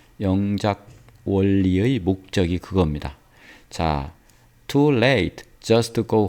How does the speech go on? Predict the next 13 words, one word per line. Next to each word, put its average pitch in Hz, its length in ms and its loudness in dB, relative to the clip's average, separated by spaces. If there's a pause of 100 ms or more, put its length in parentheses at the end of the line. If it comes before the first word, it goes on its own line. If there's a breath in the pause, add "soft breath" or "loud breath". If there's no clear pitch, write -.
(120)
home." 113 380 2
이렇게 87 220 -6
쓰지 107 280 -6
마시고 87 460 -2
이제 85 480 -4 (400 soft breath)
"It's - 380 -4
getting 127 480 -2
late, 87 420 -2 (240)
so 117 800 0 (200)
let's 117 720 0
just 120 420 2
head 104 220 -2 (100)
home." 107 360 4